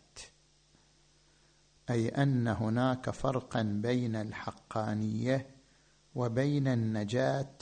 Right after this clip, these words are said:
من العقوبة، فالحقانية منحصرة في دين واحد، ولكن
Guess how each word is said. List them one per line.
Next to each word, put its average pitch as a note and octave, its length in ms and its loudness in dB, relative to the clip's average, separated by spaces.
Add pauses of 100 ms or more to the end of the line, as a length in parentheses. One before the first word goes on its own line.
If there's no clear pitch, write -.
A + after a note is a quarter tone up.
(140)
من A#2+ 180 0
العقوبة، G2+ 840 -4 (3000)
فالحقانية D3 1500 0 (200)
منحصرة D3+ 1040 -2
في B2 340 -2
دين D3 480 -2
واحد، G#2+ 560 -4 (1900)
ولكن A#2+ 840 2